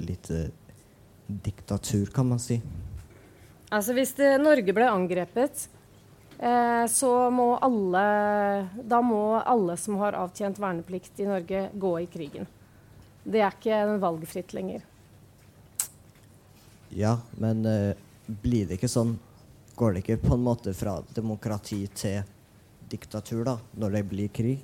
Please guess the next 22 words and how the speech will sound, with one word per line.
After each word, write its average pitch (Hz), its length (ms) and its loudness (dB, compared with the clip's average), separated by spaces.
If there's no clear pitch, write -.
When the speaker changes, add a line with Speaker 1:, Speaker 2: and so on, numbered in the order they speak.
Speaker 1:
da? 151 120 -2
Kan - 120 4
Speaker 2:
Eh, 226 40 4
Speaker 1:
man 220 80 4
Speaker 2:
det 262 100 2
Speaker 1:
si - 60 4
Speaker 2:
kan 262 160 8
bli 269 80 8
Speaker 1:
det? 311 80 8
Speaker 2:
innført 247 320 2
sånn 262 160 0
unntakslover 185 920 0
og 196 60 -2
sånn, 247 220 2
hvis 247 140 -2
det 233 80 2
er 226 60 2
det 185 180 0
du 185 40 -2
mener. 180 440 -2
Men, 233 280 2
eh, 220 800 0